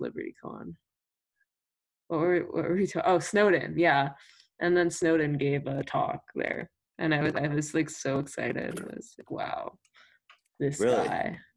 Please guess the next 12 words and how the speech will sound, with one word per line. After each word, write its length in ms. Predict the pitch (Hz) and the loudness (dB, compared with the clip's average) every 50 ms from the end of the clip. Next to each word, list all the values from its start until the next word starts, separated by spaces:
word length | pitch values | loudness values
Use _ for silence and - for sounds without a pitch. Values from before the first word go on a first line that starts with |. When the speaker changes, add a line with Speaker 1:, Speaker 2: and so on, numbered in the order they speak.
| _ - | _ -4
Speaker 1:
Yeah. 400 | - 143 - - - - - - - - _ _ _ _ _ _ _ _ - - | -2 0 2 2 0 0 -2 -4 -10 -16 _ _ _ _ _ _ _ _ -10 -4
I 80 | - 147 | -2 0
was, 200 | 151 156 151 - | 0 0 0 0
like, 200 | 143 143 143 - - - - - - - _ _ _ _ _ _ _ _ _ _ _ _ _ - | 0 0 0 -2 -4 -6 -10 -12 -12 -16 _ _ _ _ _ _ _ _ _ _ _ _ _ -4
very 380 | 190 156 151 156 156 156 156 139 | 0 2 4 4 4 4 2 2
into 640 | 143 139 143 143 143 - 156 135 127 120 127 117 160 160 - - - | 2 2 0 0 0 0 0 0 0 0 0 -2 -4 -6 -10 -12 -12
Snowden 1080 | - - - - - 165 147 139 139 143 143 143 143 139 143 143 139 131 131 127 135 143 - - - - | -12 -10 -6 -2 2 2 4 4 4 4 4 2 2 2 2 2 0 0 -2 -6 -8 -10 -14 -18 -14 -12
and, 140 | - - - - - - - _ _ _ _ _ _ _ - - | -12 -12 -12 -14 -18 -20 -20 _ _ _ _ _ _ _ -2 0
uh, 500 | 139 143 135 127 123 120 123 117 127 147 151 - - - | 2 4 4 4 4 2 2 2 2 0 -2 -4 -8 -4
Manning 880 | 190 175 175 175 165 165 160 160 160 156 151 151 151 151 151 151 147 147 | 0 2 4 6 6 6 6 6 6 4 4 4 4 4 4 4 4 4
and 180 | 139 139 135 - | 2 2 2 0
Assange. 1120 | 135 143 - - - 156 151 147 147 147 147 143 143 143 143 143 139 139 139 139 143 | -2 -2 -2 0 0 2 4 4 4 4 4 4 4 4 4 4 2 2 2 0 -4